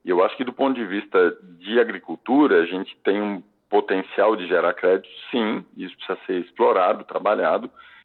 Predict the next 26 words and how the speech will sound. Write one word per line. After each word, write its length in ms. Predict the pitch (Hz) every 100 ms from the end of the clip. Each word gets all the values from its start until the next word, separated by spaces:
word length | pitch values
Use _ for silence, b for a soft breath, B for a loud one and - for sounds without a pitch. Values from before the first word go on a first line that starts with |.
| _ _
mas 300 | 117 127 139
mais 260 | 131 156 175
do 80 | 165
que 140 | -
isso, 320 | 107 87 80 90
a 40 |
agricultura 680 | 95 101 104 - 156 160 104
tem 180 | - 117
um 180 | 123 110 _
po-, 120 | 120
tem 260 | 120 - 120
uma 160 | 117 117
necessidade, 800 | 143 - 143 - 98 101 - 120
um 80 |
potencial 580 | 104 104 101 92 113 123
de 300 | 113 104 113 - _ 196 -
dar 180 | 135 165
valor 400 | 143 143 123 151
ao 100 | 156
carbono 640 | 151 131 110 117 127 113 101
que 100 | 98
é 40 |
reduzido 720 | 107 104 98 90 113 127 98
ou 160 | 104 120
sequestrado 800 | 127 - 113 - 107 127 123 85
dentro, 260 | 87 87